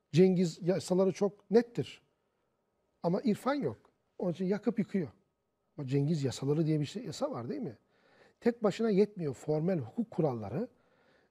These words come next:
e, manipülasyona da çok açıktır biraz önce dediğiniz gibi. Ama sırf entelektüel bir faaliyet, sırf entelektüelden kastettiğim rasyonel,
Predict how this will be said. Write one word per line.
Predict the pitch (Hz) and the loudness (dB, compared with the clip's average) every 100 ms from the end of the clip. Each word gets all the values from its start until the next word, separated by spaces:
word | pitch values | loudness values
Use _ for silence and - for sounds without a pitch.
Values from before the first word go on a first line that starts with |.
| - | -10
e, | 143 | -8
manipülasyona | 123 135 135 147 147 180 202 | -4 -4 -2 -4 -2 2 2
da | |
çok | - 170 | 2 0
açıktır | - - 143 143 | -2 -2 0 0
biraz | 127 127 117 | 0 -2 -2
önce | 113 110 | -6 -8
dediğiniz | 113 113 107 110 | -6 -6 -8 -10
gibi. | 95 90 _ _ _ _ _ _ _ - - - | -14 -14 _ _ _ _ _ _ _ -20 -10 -2
Ama | 196 | -2
sırf | - - 339 339 | -2 2 2 4
entelektüel | 254 226 233 226 226 233 285 214 | 4 6 4 4 2 0 4 4
bir | 165 | 2
faaliyet, | 147 131 127 139 180 _ _ _ _ _ _ _ _ _ _ | 0 -4 -4 -6 -8 _ _ _ _ _ _ _ _ _ _
sırf | - - 226 165 - 165 | 0 0 0 -10 -14 -6
entelektüelden | 180 147 165 147 175 170 | -2 2 2 2 0 0
kastettiğim | 180 160 - 190 | 0 -6 -2 -2
rasyonel, | 135 165 - 131 98 | 2 0 0 -2 -4